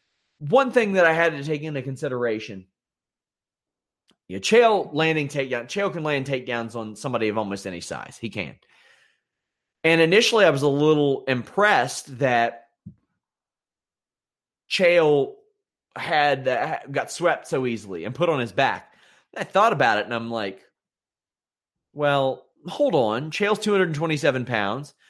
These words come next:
Fedor was only two thirty-six, but he is a hefty two thirty-six. His two thirty-six, that was, that, that's, that's a pretty good, uh, it's a pretty good size difference." Somebody says,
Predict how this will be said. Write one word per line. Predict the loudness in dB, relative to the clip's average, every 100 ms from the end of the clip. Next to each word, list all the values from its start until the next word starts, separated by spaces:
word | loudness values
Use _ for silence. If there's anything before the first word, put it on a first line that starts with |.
| _ _
Fedor | -4 0 2
was | 4 4
only | 2
two | 0 0
thirty-six, | 2 2 0 -2 -4 -6
but | -10
he | -6
is | -6 -4
a | -6
hefty | -6 -6 -8 -12
two | -8 -4
thirty-six. | 0 0 0 0 -2 -2 -8 -20 _ _ _ _ _ -4
His | -4
two | 0 2
thirty-six, | 4 4 2 0 4 6 4 -2 -14 -16 _ _ _ _ _ _ _ _ _ _ _ _ _ _ _ _ _ _ _ _ _ _ _ _ -2
that | 0 4
was, | 4 2 -2 -2
that, | 0 2 4
that's, | 4 4 -6
that's | -2 -2 -2
a |
pretty | -4 -4
good, | 2 4 4 4
uh, | 4 4 2 -2 _ _ _ _ _ _ _ _
it's | -10 -6 -4 -2
a |
pretty | -2 2
good | 0 2
size | 2 2 -2
difference." | -10 -12 -20 -12
Somebody | -4 -2 -2
says, | 0 -2